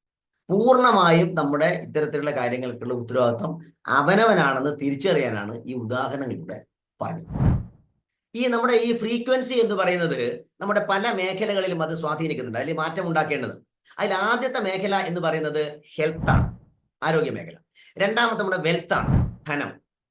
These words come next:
മൂന്നാമത്തെ നമ്മുടെ കരിയർ ആണ്, അല്ലെങ്കിൽ തൊഴിൽ. നാലാമത്തെ എന്ന് പറയുന്നത് നമ്മുടെ റിലേഷൻഷിപ്പ് അഥവാ ബന്ധങ്ങൾ. ഇതിലൊക്കെയാണ് നമ്മുടെ ഫ്രീക്വൻസി മാറ്റേണ്ടത്.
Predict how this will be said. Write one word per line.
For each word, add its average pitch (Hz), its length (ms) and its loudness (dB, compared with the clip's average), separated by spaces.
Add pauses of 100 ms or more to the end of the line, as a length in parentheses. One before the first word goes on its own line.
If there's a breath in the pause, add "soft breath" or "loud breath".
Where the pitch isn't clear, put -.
(120)
മൂന്നാമത്തെ 233 400 2
നമ്മുടെ 196 400 -4
കരിയർ 190 300 4
ആണ്, 123 160 0
അല്ലെങ്കിൽ 156 220 -4
തൊഴിൽ. 160 400 -2 (400)
നാലാമത്തെ 208 560 0
എന്ന് 185 140 -6
പറയുന്നത് 165 300 -2
നമ്മുടെ 160 200 -4
റിലേഷൻഷിപ്പ് 160 500 2
അഥവാ 135 180 -2
ബന്ധങ്ങൾ. 123 400 -6 (480)
ഇതിലൊക്കെയാണ് 202 540 0
നമ്മുടെ 156 240 -4
ഫ്രീക്വൻസി 147 400 -6
മാറ്റേണ്ടത്. 123 640 -6